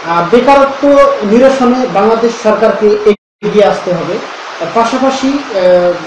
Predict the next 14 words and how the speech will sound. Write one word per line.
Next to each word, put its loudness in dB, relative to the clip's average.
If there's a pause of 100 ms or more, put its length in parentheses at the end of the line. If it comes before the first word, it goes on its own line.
(380)
যে, 6 (100)
যে 6 (140)
আসনের 2 (520)
মাননীয় 4 (100)
সংসদ -2 (100)
সদস্য, -6 (360)
তাদেরকে 2 (420)
নিজ 6 (120)
থেকে, 0 (180)
কারণ 2
তাদের 2 (100)
যে 6
অর্থ 4
আছে, 0